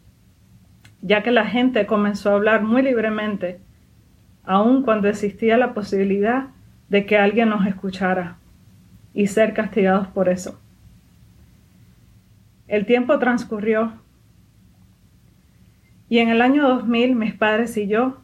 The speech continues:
emigramos a este país, siempre recordando esas palabras: "No tengan miedo".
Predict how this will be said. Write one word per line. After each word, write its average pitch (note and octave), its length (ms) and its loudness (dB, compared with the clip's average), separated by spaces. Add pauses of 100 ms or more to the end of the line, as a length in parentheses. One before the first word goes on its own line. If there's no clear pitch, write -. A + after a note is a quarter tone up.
emigramos G#3 640 0
a G3+ 60 -2
este F#3+ 200 -4
país, F#3+ 520 -4 (1300)
siempre A#3 380 0
recordando A3 800 0
esas G3+ 300 -2
palabras: G3 800 -2 (580)
"No G3+ 180 0
tengan G3+ 340 0
miedo". F3+ 380 0